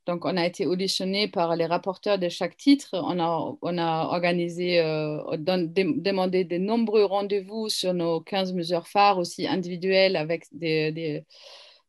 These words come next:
des députés, et cetera. Donc, euh, je pense que on, voilà, on a pu s'exprimer, mais ça veut pas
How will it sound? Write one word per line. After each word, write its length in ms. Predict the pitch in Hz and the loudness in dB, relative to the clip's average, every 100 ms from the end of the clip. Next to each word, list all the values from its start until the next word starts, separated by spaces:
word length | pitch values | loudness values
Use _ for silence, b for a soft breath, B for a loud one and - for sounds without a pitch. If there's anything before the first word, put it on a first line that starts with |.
| - | -4
des 100 | 214 | 0
députés, 500 | 202 196 214 - 254 | 0 -2 -4 4 4
et 80 | 233 | 4
cetera. 480 | 196 190 175 240 | 0 -2 2 2
Donc, 240 | 185 180 175 | 2 -4 -2
euh, 420 | 165 160 160 165 - | -2 -2 -2 -6 -8
je 140 | - | -8
pense 300 | 160 196 196 | -6 -6 -4
que 240 | - 165 151 - _ _ _ _ _ _ _ - | -2 -2 -4 -12 _ _ _ _ _ _ _ -8
on, 360 | 139 175 175 147 - - | -4 -2 -2 -4 -6 -6
voilà, 280 | 175 190 165 175 | 0 4 4 2
on 100 | 175 | -2
a 100 | 170 | -4
pu 460 | - 220 208 190 - | -4 -6 -6 -10 -18
s'exprimer, 880 | - 190 190 - - 180 214 294 - _ _ _ _ - | -6 -4 -4 -8 -6 -2 2 2 2 _ _ _ _ -8
mais 120 | 180 | -6
ça 180 | - 175 | -2 -2
veut 140 | 170 | 0
pas 200 | 202 220 | 4 2